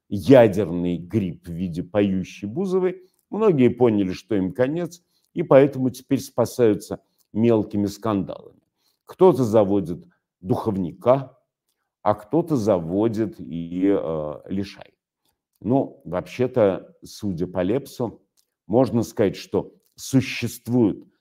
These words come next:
столь запущенные формы стригущего лишая, что единственным средством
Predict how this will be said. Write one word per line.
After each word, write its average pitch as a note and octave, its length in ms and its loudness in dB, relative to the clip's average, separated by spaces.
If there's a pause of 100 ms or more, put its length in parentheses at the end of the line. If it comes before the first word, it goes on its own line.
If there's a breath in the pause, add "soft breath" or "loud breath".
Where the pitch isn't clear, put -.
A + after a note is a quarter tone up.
(100)
столь - 580 6
запущенные G2 1000 0
формы G2 480 -2
стригущего F#2 800 -8
лишая, E2 600 -12 (500 soft breath)
что - 320 6
единственным D3 880 4
средством G2 880 -2